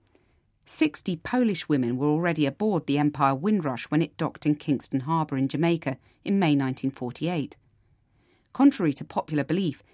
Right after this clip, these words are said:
this captured former Nazi troopship, renamed and refitted,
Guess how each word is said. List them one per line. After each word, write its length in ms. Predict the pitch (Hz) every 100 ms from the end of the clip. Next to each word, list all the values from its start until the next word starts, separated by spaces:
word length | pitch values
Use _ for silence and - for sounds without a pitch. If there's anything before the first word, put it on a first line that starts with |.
| _ _
this 160 | 196 -
captured 500 | - 254 - 277 -
former 300 | - 185 165
Nazi 440 | 156 139 - 139
troopship, 560 | - 262 233 - 127 - _ _
renamed 500 | 165 196 190 170 147
and 140 | 139 135
refitted, 560 | 131 - 240 151 120